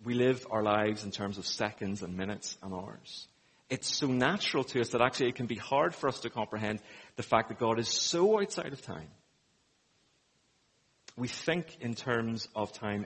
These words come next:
every single day. Just think about a typical work day. Let's say tomorrow morning. You wake up, and what's one of the first things you do? Well, if you're anything like me, you'll reach over and, and check your phone or the clock beside your bed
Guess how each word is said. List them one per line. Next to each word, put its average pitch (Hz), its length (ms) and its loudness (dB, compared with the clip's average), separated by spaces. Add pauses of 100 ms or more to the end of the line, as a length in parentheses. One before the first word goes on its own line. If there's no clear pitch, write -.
every 107 160 -4
single 98 260 -6
day. 80 220 -6
Just - 220 -6
think 165 140 -6
about 110 200 0
a 95 40 -6
typical 104 520 -6 (320)
work 101 280 -4
day. 98 160 0
Let's 127 200 -4
say 113 140 0
tomorrow 92 380 -4
morning. 80 320 -10 (1000)
You 101 100 -6
wake 117 220 0
up, 82 260 -6 (840)
and 110 100 -2
what's - 400 -4 (140)
one 120 200 2
of 117 80 2
the - 60 -8
first - 240 -6
things 92 240 -6
you 87 80 -10
do? 80 240 -12 (800)
Well, 113 100 -2
if - 60 -10
you're 127 100 4
anything 147 220 0
like 92 200 -2
me, 85 340 -8 (320)
you'll 110 180 4
reach 131 320 2
over 104 440 0
and, 95 300 -4
and 90 160 -8
check - 280 -4
your 90 100 -6
phone 117 360 0
or 95 120 -4
the - 80 -14
clock 127 360 -2
beside 92 360 -6
your 92 100 -10
bed 85 340 -10